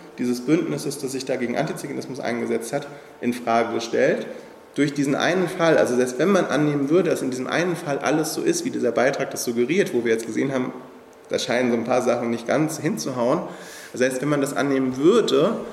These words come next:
wäre ja die Ablehnung einer kleinen Gruppe, die am Chamisso-Platz lebt, kein Argument dafür, dass die Ablehnung von Rassismus in der Theorie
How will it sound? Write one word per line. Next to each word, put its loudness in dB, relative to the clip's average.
wäre 6
ja 2
die -2
Ablehnung 2
einer 2
kleinen 0
Gruppe, 0
die -2
am -2
Chamisso-Platz -2
lebt, 0
kein 0
Argument 0
dafür, 2
dass 0
die 2
Ablehnung 0
von -4
Rassismus 0
in -4
der 0
Theorie -2